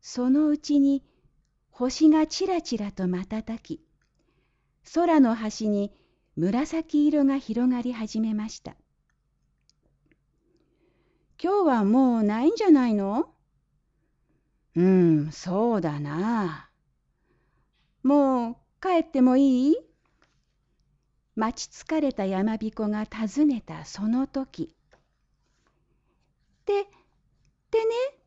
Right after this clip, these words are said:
ついに声が聞こえました。それは小さな声でしたので、やまびこは耳をそば立てました。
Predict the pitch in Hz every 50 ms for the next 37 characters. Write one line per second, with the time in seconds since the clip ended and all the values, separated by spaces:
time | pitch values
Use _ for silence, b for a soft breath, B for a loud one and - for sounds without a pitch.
0 | _ _ _ _ _ _ _ _ _ _ _ _ _ _ _ _ _ _ _ _
1 | _ _ _ _ _ _ _ _ _ _ _ _ _ _ _ _ - - 339 359
2 | 359 349 285 220 185 - - - 311 330 330 269 226 185 - - - - - 196
3 | 190 196 196 190 202 - - - - - - _ _ _ _ _ _ _ _ _
4 | _ _ _ _ _ _ _ _ _ _ _ _ _ _ _ _ _ _ _ _
5 | - - 269 269 277 294 302 294 294 294 294 - b b b b b - - 339
6 | 370 381 349 - - 262 233 226 214 202 - 254 254 247 220 190 196 190 190 -
7 | - - 185 180 180 175 165 175 170 170 170 _ _ _ _ _ _ _ - 175
8 | 185 208 233 247 233 254 247 - - 240 226 233 233 226 214 214 220 240 277 320
9 | 311 233 214 - - 190 175 233 247 254 254 254 - - 254 240 247 247 - -
10 | - - 185 -